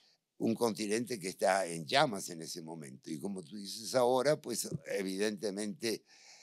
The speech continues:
yo no conozco mucha gente que haya abandonado Europa, pero sí les puedo decir que entre los jóvenes que yo conozco que antes todos querían irse a los Estados Unidos y sacar un, un título en Yale. Pues ahora yo no conozco ni un solo joven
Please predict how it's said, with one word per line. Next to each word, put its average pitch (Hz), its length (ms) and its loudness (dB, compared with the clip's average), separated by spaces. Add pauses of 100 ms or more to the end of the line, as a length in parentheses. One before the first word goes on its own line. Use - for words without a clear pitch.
(640)
yo 92 360 4
no 151 140 4
conozco 113 320 0
mucha 107 280 2
gente 104 300 -2
que 92 80 0
haya 101 180 2
abandonado 95 540 2
Europa, 90 640 0
pero 92 320 -2
sí 127 180 -2
les 127 140 0
puedo 123 220 0
decir 107 420 0
que 104 260 -8 (760)
entre 104 300 -2
los 104 160 4
jóvenes 123 480 6
que 101 120 -2
yo 101 180 4
conozco 113 540 0
que 107 140 2
antes 110 500 0 (360)
todos 127 320 6
querían 110 380 -2
irse 120 240 -6
a 110 40 0
los 95 200 -8
Estados 107 440 2
Unidos 107 420 -2
y - 40 -2
sacar 101 400 2
un, 92 220 -2
un 82 160 -12
título 87 640 -2
en 80 320 -6
Yale. 110 400 0 (520)
Pues 95 180 -2
ahora 156 280 4
yo 113 240 0
no 123 100 2
conozco 113 380 -6
ni 120 100 -2
un 135 140 -2
solo 143 320 0
joven 113 460 -2